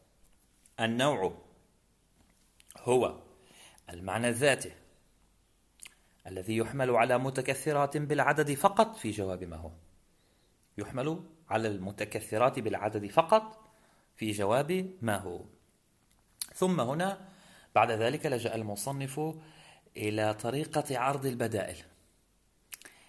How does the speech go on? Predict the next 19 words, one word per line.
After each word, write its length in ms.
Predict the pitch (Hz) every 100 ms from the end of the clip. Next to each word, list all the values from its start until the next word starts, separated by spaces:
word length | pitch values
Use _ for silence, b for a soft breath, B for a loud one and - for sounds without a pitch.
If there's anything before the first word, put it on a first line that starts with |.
| B
لكي 600 | 98 127 156 156 170 165 - - - _ -
يقوم 380 | 110 - 156 160
بحصر 640 | 139 - 180 - 120 110 104 104 - - _
لهذا 400 | 110 117 120 113
الجواب، 360 | 107 104 95 78 -
يعني 160 | 95 92
لا 220 | 101 143
يجاب 540 | 131 120 120 123 101 92
عن 220 | 98 131
المتكثرات 800 | 123 131 123 117 110 98 92 95
بالعدد 420 | 127 131 127 110
فقط 360 | 104 - 147 -
إلا 220 | 123 110
بالنوع، 400 | 101 92 95 - - _ B B B B B B B B B B B 101
وذلك 440 | 107 165 160 120
من 200 | 107 104
خلال 920 | 104 107 131 156 165 160 151 139 120 -
طرح 220 | 160 156
البدائل، 460 | 160 156 160 143